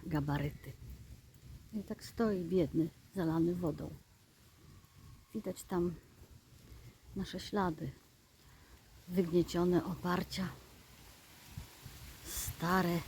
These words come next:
poprute poduchy. Jednej brak, bo żeśmy ją sobie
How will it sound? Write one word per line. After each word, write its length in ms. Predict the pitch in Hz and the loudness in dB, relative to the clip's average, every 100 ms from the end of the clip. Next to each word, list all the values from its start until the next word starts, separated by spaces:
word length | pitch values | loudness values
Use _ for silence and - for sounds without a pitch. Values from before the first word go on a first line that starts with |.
| - - - | -8 -16 -6
poprute 680 | 147 - 151 143 185 - 165 | -4 -2 0 2 2 2 -2
poduchy. 600 | - 165 175 190 - 208 208 - - - - - - - - - - - - - - - - - | -2 0 0 0 -2 -6 -6 -8 0 6 8 10 10 10 6 6 6 6 -2 -8 -8 -8 -10 -8
Jednej 360 | 160 156 156 151 | -4 -2 0 -2
brak, 360 | 151 160 180 - - - - - - - - - - - - - - - - - - - | 0 0 0 -2 -12 -18 -14 -14 -14 -20 -18 -14 -14 -16 -16 -16 -16 -18 -18 -20 -18 -8
bo 60 | 156 | -6
żeśmy 300 | 151 - 147 | -6 -6 0
ją 140 | - | 2
sobie 220 | - - | 2 2